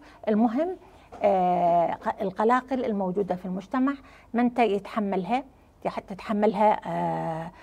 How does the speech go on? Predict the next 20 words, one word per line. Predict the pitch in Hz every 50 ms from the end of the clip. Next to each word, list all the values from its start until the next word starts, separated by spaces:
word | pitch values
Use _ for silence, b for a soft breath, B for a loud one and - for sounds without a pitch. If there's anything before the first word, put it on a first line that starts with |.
| B B B - -
آه، | - 175 170 165 - -
المرأة، | - 190 190 190 175 - - 226
باعتبار | 233 - - - - 175 180 175 165 156
هي | 202 247 233 220 220 -
أيضًا | 254 240 196 190 - 220 226 B B B B _ -
هي | 285 247 277
اللي | 247 220 214
تقود | - - - 240 247 220 240 - -
المجتمع | - 185 196 208 - - 262 240 220
وتقود | 196 - 185 - 240 226 180 185
ال-، | 185 170 170 175 170
الأسرة، | 170 156 156 165 - 226 - - 247 240 240 B B B B B B -
وتنشئ | 170 170 180 190 - - 185 - - - _ - - 185 180 175 180 - - 269 254 262 - 262 - - - -
أيضًا | 214 196 170 196 190 185 180 B B B B - - -
جيل | 175 - - 269 269 196 160 147 - B B B B B - -
يكون، | 185 185 - - 190 185 190 196 190 185 B B B B - -
آه، | 175 180 185 175 170 160 160 160 160 - - - - - - -
يعني | - - 208 240 - - - - 196 185 180 180 180 175 175 208 - - 175 180
دعائمه | 175 185 202 - - 233 220 214 202 185 202 196 185 180
هي | - 196 185 185 185 175